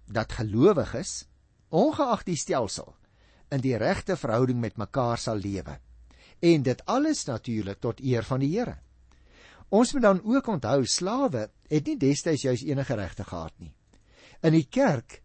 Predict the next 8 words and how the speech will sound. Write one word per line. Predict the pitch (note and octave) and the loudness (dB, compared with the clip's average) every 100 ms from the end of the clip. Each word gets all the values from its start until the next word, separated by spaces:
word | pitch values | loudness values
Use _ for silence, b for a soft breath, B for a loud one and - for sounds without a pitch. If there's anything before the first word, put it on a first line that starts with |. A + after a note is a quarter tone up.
| _ _ _ - | _ _ _ -2
het | C3+ C#3 | 0 2
hulle | C3 C3 | 2 0
egter | C#3+ - A2 | -2 -2 -2
nuwe | G#2 A#2 D#3 C#3+ A2+ | 0 2 4 4 4
regte | G#2+ G#2 - D#2+ - _ _ _ _ _ | 0 -6 -10 -14 -16 _ _ _ _ _
en | A2 F#2 | -6 -6
vryhede | E2+ - C3 E3 D3+ B2+ G2 F#2 | -8 -6 0 2 2 0 -2 -8
geniet. | G#2 G#2+ G#2 - | -6 -6 -8 -12